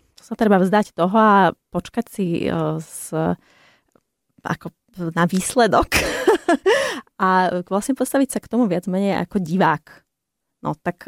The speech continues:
ono, je to naozaj kolektívna práca. Tam ako často sa stáva samozrejme to, že keď niečo nezafunguje, tak sa povie, že tak, ale to bol od začiatku bol zlý scenár. Keď niečo zafunguje, tak potom sa povie, že výborne to natočili.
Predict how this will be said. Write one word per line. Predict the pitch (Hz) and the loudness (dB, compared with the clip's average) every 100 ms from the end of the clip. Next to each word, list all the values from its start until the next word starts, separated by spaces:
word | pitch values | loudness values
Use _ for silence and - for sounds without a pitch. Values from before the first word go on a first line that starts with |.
| _ | _
ono, | 175 175 170 | -4 0 0
je | 170 180 | 0 -2
to | 175 | 0
naozaj | 156 170 | -2 -2
kolektívna | 143 160 160 - 156 | -6 -6 -6 -4 -6
práca. | 123 123 135 - | -6 -6 -8 -10
Tam | 151 156 | -8 -8
ako | - 170 | -6 -6
často | - 196 - | -2 -2 0
sa | 190 | -2
stáva | 165 - 170 165 | -2 0 0 0
samozrejme | - 170 175 165 160 | -2 -2 0 0 0
to, | 165 | -2
že | 165 | -4
keď | - 165 | -2 0
niečo | 165 - | 0 -2
nezafunguje, | 170 135 156 - 175 170 185 214 240 - - - _ | -2 -2 -2 -4 -4 0 2 2 2 -4 -20 -20 _
tak | - | -8
sa | - | -6
povie, | - 160 160 | -6 0 0
že | 156 | 0
tak, | 196 - | -4 -4
ale | 135 | -10
to | - | -10
bol | - | -8
od | - 151 | -6 -6
začiatku | - - - | -8 -12 -16
bol | 147 135 | -10 -10
zlý | 147 131 | -8 -12
scenár. | - - - 151 190 240 - _ _ _ _ | -12 -14 -8 -4 -2 -2 -4 _ _ _ _
Keď | - | -12
niečo | 180 170 156 | -6 -4 -4
zafunguje, | 135 - 180 180 180 | -6 -8 -6 -2 -2
tak | 160 | -4
potom | - - 156 | -14 -12 -12
sa | - | -10
povie, | - 156 151 | -10 -4 -4
že | 143 147 | -4 -8
výborne | 160 165 170 170 160 | -6 -2 -2 -2 -6
to | - | -6
natočili. | 151 147 - _ - 214 285 | -10 -10 -12 _ -6 2 2